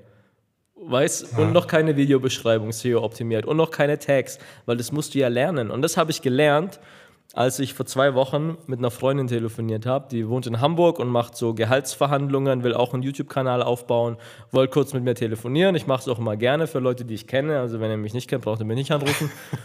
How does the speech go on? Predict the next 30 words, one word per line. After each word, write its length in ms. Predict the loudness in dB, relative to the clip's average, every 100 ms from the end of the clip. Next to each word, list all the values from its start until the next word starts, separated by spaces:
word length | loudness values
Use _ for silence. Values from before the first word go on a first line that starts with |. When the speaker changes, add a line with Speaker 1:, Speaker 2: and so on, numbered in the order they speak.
| -14
Speaker 2:
<laughs> 480 | -20 _ _ _ _
Speaker 1:
Aber 280 | 2 4 4
da 120 | 2
hat, 180 | 2 4
die 60 | 4
hat 100 | 6
mir 80 |
einfach 220 | 4 2 0
ein 60 |
paar 100 | 0
Fragen 320 | 0 2 4 2
gestellt 320 | 2 0 0
zu 100 | 0
YouTube. 600 | 0 -2 2 2 2 -4 -14 -4
Ich 80 |
habe 100 | -2
ein 40 | -2
bisschen 260 | -2 -2
gearbeitet, 540 | 0 2 2 2 0 -2
nebenher 300 | -2 -2 -2
mit 160 | -2
der 100 | -2
telefoniert. 720 | -2 -4 -6 -8 -4 -2 -2 -2
Und 300 | -6 -6 -8
die 100 | -8
Fragen, 440 | -2 2 2 2
die 100 | 0
sie 120 | -2
gestellt 460 | -2 0 2 2 0
hat, 260 | -4 -4